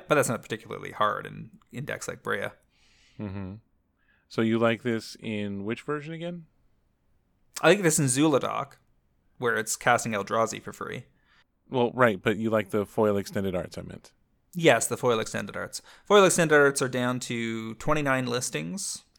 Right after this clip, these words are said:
Speaker 1: which is pretty low for a card that just came out. And nobody's got particularly deep,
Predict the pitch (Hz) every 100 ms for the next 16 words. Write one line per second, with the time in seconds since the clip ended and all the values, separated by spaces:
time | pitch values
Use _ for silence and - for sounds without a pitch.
0 | - - 117 110 104 110 - _ - 156
1 | 117 120 127 131 117 - 123 117 101 110
2 | - 110 110 131 - _ - - _ _
3 | 127 120 120 120 117 117 117 117 117 127
4 | 147 147 123 120 117 110 - 117 120 113
5 | 110 110 110 120 113 110